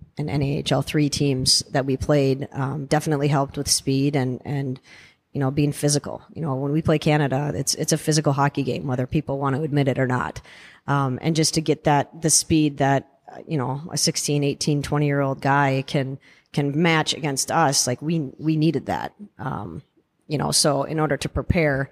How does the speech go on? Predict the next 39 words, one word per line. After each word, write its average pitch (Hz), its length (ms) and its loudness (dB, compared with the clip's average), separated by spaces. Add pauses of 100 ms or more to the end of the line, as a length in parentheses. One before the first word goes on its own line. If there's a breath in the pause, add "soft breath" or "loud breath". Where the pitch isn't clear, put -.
(440 soft breath)
for, 135 520 0 (160)
you - 80 -10
know, 135 100 -2
those 139 200 0
big 156 180 0
games 147 300 2
against, - 580 -2
you 175 80 -6
know, 151 100 -2
Finland 139 480 -2
and, 131 160 -8
and 135 160 -6
Canada 139 520 -2
that, 147 300 -8
that 170 140 0 (140)
in 143 160 0
the 135 60 -4
Swiss, 139 500 2
you - 80 -6
know, 139 140 -4
that 156 160 -2
we, 139 320 -2
we 156 160 -2
needed 139 240 -2
to 139 60 -6
play. 139 340 -2
So 147 320 0 (280 loud breath)
I - 80 0
think 151 220 0
our 147 80 2
coaching 156 320 0
staff 143 300 0
thought 135 180 0
that 143 140 -4
that 143 160 -2
was 143 160 -2
our, 143 360 -2
our 147 140 -4
best, - 420 0